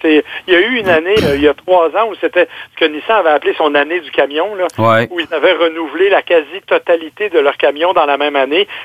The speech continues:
Speaker 1: Quand je parle de camion, ça inclut les utilitaires sport.
Speaker 2: Ouais.
Speaker 1: Euh, t'as raison, cette année, c'est le Pathfinder qui devrait changer. Euh, il y aura aussi d'autres,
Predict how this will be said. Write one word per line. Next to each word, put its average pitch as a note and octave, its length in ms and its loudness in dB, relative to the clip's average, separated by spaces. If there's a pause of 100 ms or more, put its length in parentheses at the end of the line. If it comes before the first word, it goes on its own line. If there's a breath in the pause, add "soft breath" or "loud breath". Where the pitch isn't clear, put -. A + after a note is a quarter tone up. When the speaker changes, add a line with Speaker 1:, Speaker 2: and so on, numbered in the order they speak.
Speaker 1:
Quand C#3+ 120 2
je - 60 -8
parle F3 140 2
de D3 60 -2
camion, D3 420 -2
ça D#3 60 -6
inclut C#3+ 240 -10
les D3 140 -4
utilitaires B2 560 -2
sport. E3+ 260 2 (300 loud breath)
Speaker 2:
Ouais. G#2+ 140 0
Speaker 1:
Euh, - 40 -4 (180)
t'as F#3 100 0
raison, F3 420 2
cette F3+ 160 2
année, E3+ 260 -2
c'est D#3+ 80 -2
le - 80 0
Pathfinder E3+ 560 -2
qui - 140 -20
devrait C#3+ 340 0
changer. D3+ 580 -2 (380 loud breath)
Euh, C3+ 120 2 (100)
il D#3 60 -10
y D#3+ 60 4
aura D3+ 140 2
aussi E3 460 -4
d'autres, E3+ 340 -2